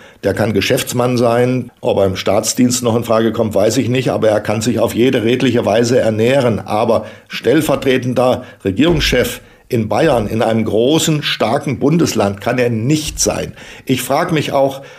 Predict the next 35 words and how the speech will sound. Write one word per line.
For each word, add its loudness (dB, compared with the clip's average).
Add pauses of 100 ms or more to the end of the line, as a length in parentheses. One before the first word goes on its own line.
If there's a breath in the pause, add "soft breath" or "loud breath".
(140)
was 0
sich -2
Markus 0
Söder 4
da 0
vorstellt. 0 (300 loud breath)
Dieser 2
Wirtschaftsminister 0
Aiwanger, 0 (460 soft breath)
kann 2
der 4
noch 0
drauf 0
rechnen, 2 (240 loud breath)
dass 0
ihm 2
Firmenchefs 0
die 4
Hand -2
geben, 0 (380 loud breath)
dass 0
die 0
ihn 2
überhaupt 0
sehen 2
wollen, 0 (340 loud breath)
dass 0
die 0
auf -2
Fotos 2
mit 0
ihm 2
abgelichtet 0
sein 2
wollen, 2